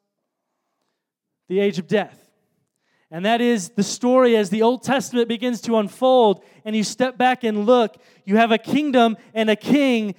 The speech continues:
that had established how he wanted things to go, but in his love and grace and mercy and benevolence, he had given us free will and we had fractured the kingdom, and now humanity was spiraling,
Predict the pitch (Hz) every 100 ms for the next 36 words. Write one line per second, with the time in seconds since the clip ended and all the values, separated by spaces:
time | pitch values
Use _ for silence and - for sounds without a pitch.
0 | - - 233 226 233 - - 240 269 269
1 | 233 214 262 247 254 247 - 247 208 226
2 | 247 247 226 - - - 233 240 240 233
3 | 180 - 202 190 262 285 254 240 220 254
4 | 233 226 226 240 247 208 208 254 247 233
5 | 240 233 190 240 247 226 - 247 220 240
6 | 254 233 - - 208 233 233 - 247 262
7 | - 269 208 - 247 247 226 202 _ -
8 | 202 226 269 254 233 214 214 254 294 247
9 | 220 214 - 226 214 233 226 - _ -
10 | - - 233 294 277 240 208 196 214